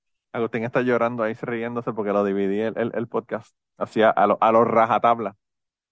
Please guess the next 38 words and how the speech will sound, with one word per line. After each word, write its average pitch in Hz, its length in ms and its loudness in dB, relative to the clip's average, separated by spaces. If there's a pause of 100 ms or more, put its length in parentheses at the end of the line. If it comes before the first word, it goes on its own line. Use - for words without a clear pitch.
(240)
Eh, 127 500 2 (160)
pero 123 720 2 (800)
tenemos 127 280 0
a 156 40 2
Agustín 156 360 -4
de 160 100 -4
nuevo, 156 300 -2
la 135 100 -2
segunda 127 340 -4
parte 131 260 -2
de, 127 280 -4
de 120 120 -4
lo-, 117 120 -6
de 117 140 -6
los 117 120 -4
cuentos, 123 680 -2 (260)
los 117 180 -6
cuentos, 127 580 -2
no 131 160 -4
sé 180 120 -2
cómo 180 140 0
le, 160 120 -2
le, 135 200 -4
le - 0 - (160)
voy 117 100 0
a 120 40 -4
poner 127 180 -8
el 123 40 -12
título, 107 320 -8
pero 95 140 -4
whatever, 98 360 0
ustedes 107 280 -4
vieron 113 200 0
el 107 60 -8
título 104 300 0
ahí 101 180 2
en, 98 180 -8
en 95 280 -12